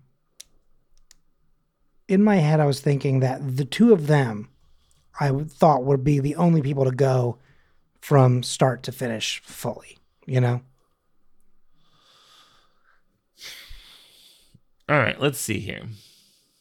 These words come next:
Speaker 2: Clark Gregg, hundred thirty-six episodes.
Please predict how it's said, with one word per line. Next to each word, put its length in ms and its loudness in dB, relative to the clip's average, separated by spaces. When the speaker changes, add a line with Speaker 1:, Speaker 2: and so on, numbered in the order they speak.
Speaker 2:
Clark 280 -2
Gregg, 360 2
hundred 380 -4
thirty-six 440 -2
episodes. 720 -6